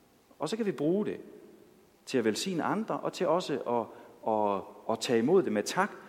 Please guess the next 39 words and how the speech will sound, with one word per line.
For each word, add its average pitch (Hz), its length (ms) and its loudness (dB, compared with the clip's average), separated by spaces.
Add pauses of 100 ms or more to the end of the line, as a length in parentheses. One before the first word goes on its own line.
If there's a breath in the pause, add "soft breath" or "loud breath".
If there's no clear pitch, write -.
(140)
sådan 165 260 4
at 123 120 0
vi 156 80 0
kan 120 240 -2 (320 loud breath)
med 123 140 2
god 196 200 6
samvittighed 160 560 0
nyde 202 380 2
frugten 196 420 -2
af 151 80 2
vores 156 180 2
slid, 214 300 -4
som, 127 240 -2 (140)
som 135 180 -2
prædikeren 147 400 0
også 107 140 -8
siger. 120 240 -8 (480)
Nyde 262 180 0
frugten 226 340 0
af 160 80 0
vores 156 180 0
slid, 196 280 -6 (560 loud breath)
og, - 560 0
og 139 100 8
også 170 280 6 (300)
bruge 180 400 2
af 123 80 4
den 156 200 2
rigdom, 156 340 0
som 131 180 -2
Gud 165 200 -2
giver 95 280 -4
os, 85 200 -10 (260 loud breath)
til 131 140 0
et 120 80 -4
godt 175 240 0
liv, 156 200 0 (360)
både 123 260 0
for 90 300 -6